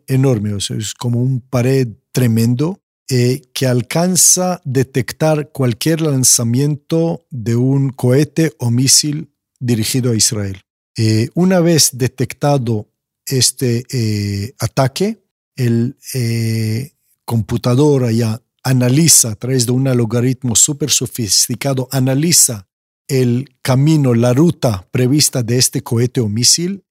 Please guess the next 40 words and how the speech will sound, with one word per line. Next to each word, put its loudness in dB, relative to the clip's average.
y -2
sabe 2
de -2
antemano -2
dónde -4
está, -2
dónde 4
va 4
a 0
caer, -2
dónde 0
está -2
previsto -6
a -10
caer. -18
En 2
caso 2
que -2
va 2
a 0
caer 0
a -2
una 2
casa, 2
a -2
un 0
colegio, 0
a -2
un 0
jardín 0
infantil, -2
que 2
ese 2
es 0
el -8
propósito -4
del -6
Hamas, 2
Jihad, 2
Irán 2